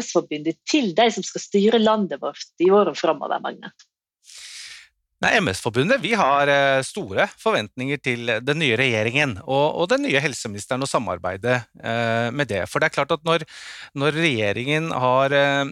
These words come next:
Speaker 2: som ambisjon om å, og hun har uttalt i Hurdalsplattformen sin at vi skal ha en helse- og omsorgstjeneste i verdensklasse, så, så setter det noen premisser for hvordan alle vi som jobber med slike ting, eh, tenker. Og jeg håper virkelig at vi vil se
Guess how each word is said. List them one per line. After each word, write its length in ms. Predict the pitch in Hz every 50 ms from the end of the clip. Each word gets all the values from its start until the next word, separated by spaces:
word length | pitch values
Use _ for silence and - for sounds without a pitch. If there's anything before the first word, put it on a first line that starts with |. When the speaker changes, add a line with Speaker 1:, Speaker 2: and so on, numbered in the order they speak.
| - - _ _ -
Speaker 2:
som 160 | - 147 151
ambisjon 640 | 139 135 143 151 160 - - 190 214 226 226 165 117 98 - -
om 240 | - 143 139 139 143
å, 80 | 143 147 - 147
og 100 | 151 147
hun 140 | 131 135 147
har 160 | 147 156 147 120 113
uttalt 340 | 110 - - 135 131 131 -
i 60 | 131
Hurdalsplattformen 960 | 117 107 110 113 113 117 - - - - - 120 110 - 135 120 120 135 139
sin 240 | - 262 285 262 185
at 160 | 143 - -
vi 80 | 139 135
skal 240 | - - - 131 110
ha 120 | 110 113 123 131 143
en 160 | 139 135 139 135
helse- 180 | 151 120 - -
og 140 | 135 113
omsorgstjeneste 580 | - - 110 101 - - - 113 107 107 - -
i 80 | 131 113
verdensklasse, 560 | 104 98 98 - - - 127 - - 254 240
så, 220 | - 233 226 214 -
så 400 | - - - - - - 214 -
setter 400 | - 139 - - - 170 151 131
det 80 | 127 135 123
noen 160 | 110 104 104
premisser 800 | - - - 147 143 135 120 110 - - - - - 143 143 139
for 300 | - 143 131 131 131 127 117 - - - - - _
hvordan 320 | 110 113 110 127 139 143
alle 160 | 131 113 120 120 113
vi 80 | 107 -
som 160 | - 135 139
jobber 320 | 143 127 98 90 110 127
med 240 | 175 220 220 214 202 -
slike 260 | - 165 - - -
ting, 300 | - 117 110 110 113 113 107 - _ _ -
eh, 160 | - 104 104 107
tenker. 480 | - 139 120 95 - - - 92 - _ - - - - - _
Og 80 | -
jeg 80 | 190 180 220
håper 560 | 220 156 110 - _ 147 175 196 202 196 196 - 175 165 160
virkelig 480 | 190 170 127 101 - - _ - - 123
at 160 | 135 - -
vi 140 | 143 139 151
vil 140 | 165 160 -
se 320 | - - - 113 107 120